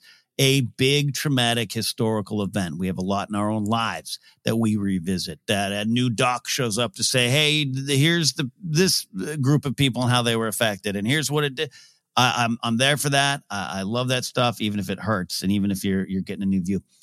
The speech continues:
So Order sixty-six is, uh, you know, it's a dark, it's a dark time. <laughs> It's a dark moment. And to explore it, how Cal Kestis dealt with it, how Caleb Dume dealt with it. I, I, I, I hesitate to say I love it 'cause it's dark and traumatic,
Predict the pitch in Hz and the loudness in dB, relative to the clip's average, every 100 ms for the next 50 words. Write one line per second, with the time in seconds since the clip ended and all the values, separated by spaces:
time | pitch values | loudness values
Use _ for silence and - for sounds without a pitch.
0 | - - 113 123 120 127 - 101 127 120 | -14 -2 2 2 4 0 -2 0 2 2
1 | - - 117 110 95 113 107 107 131 110 | 2 0 2 2 2 0 0 2 2 2
2 | 117 110 131 131 - - _ _ - 110 | 0 2 2 2 -2 -16 _ _ -2 2
3 | 143 160 147 170 147 - 131 113 95 139 | 4 4 6 6 4 2 -2 0 2 0
4 | 131 139 139 123 90 - - _ - 104 | 2 2 2 2 -2 -10 -20 _ -4 0
5 | 104 101 113 101 - - 127 131 135 - | 0 0 0 0 0 0 2 2 0 -4
6 | - - 98 101 95 104 101 - 123 - | -14 -6 -4 -4 -2 -4 -2 0 0 2
7 | 110 - - 95 98 90 101 82 80 90 | 0 0 -2 -2 -2 -2 -4 -4 -4 -6
8 | - 107 101 92 131 127 117 - - _ | -2 0 0 2 4 4 2 -2 -20 _
9 | - 107 98 95 76 - - 107 110 110 | -4 -4 -2 -4 -4 -8 -4 0 0 0
10 | 107 _ - - 117 - 117 113 - 127 | -2 _ -12 -6 -4 -2 -2 -2 -4 0
11 | 123 117 110 95 110 95 _ - 98 - | 2 4 2 2 0 0 _ 2 6 6
12 | 117 101 - 92 98 - 113 107 92 85 | 4 -2 -2 -2 -2 -2 -2 0 -2 -4
13 | 95 107 98 | 0 0 -2